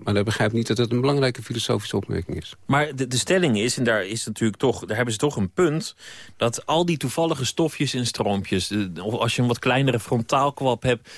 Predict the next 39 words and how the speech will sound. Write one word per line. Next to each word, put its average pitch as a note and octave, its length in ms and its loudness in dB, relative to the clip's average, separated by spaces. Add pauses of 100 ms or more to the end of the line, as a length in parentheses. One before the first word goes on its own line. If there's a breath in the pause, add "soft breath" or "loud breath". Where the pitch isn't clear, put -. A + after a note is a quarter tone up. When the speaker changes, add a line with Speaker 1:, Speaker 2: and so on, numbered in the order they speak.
(140 loud breath)
Speaker 2:
dan A2+ 140 2
ben A2+ 160 4
je A2 80 2
een A2 60 2
minder A2+ 280 2
invoelend A2 480 2
persoon. G2+ 400 2
Als G2+ 220 -2
je A2 80 -2
iets B2 220 -2
veel A#2 240 4
van, G#2+ 280 0
van A2+ 160 -2
die G#2+ 120 0
stroompjes A#2 520 0
en A2 80 2
stofjes A#2 380 -2
hebt... G#2+ 180 0
Dan, G#2 180 0
dan G#2 180 0
gaat F#2 240 -4
het F#2+ 120 -10
die D#3 120 2
kant C#3 260 0
op. C3 220 0 (200 loud breath)
Kortom, D3 340 0
wij D3 240 4
worden C3+ 220 2
gemaakt, A2+ 500 0
onze A#2 200 0
beslissingen D3+ 560 0
worden A#2+ 220 2
gemaakt... A2 640 -2
door A2+ 380 2
de B2 60 0
hardware, F#2+ 540 0
door G#2+ 260 2
ons G2+ 180 -2
brein. E2+ 380 -4